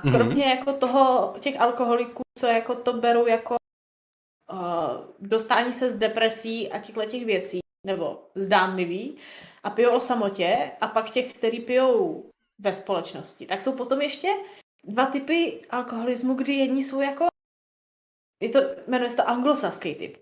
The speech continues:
Speaker 2: A je to jako, že pijou pivo a destiláty, prostě ten Angličan, co si dá tu whisky a pivo.
Speaker 1: Mhm.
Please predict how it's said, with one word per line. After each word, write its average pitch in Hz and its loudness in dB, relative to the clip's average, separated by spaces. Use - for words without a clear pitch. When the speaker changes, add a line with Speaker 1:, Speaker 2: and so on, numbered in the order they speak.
Speaker 2:
A 208 0
je 214 0
to 226 0
jako, 233 2
že 294 2
pijou 294 6
pivo 233 4
a 269 8
destiláty, 226 2
prostě - -14
ten 220 -2
Angličan, 208 0
co 196 -8
si - -6
dá 196 4
tu 226 -4
whisky 233 -4
a 226 2
pivo. - -4
Speaker 1:
Mhm. 123 2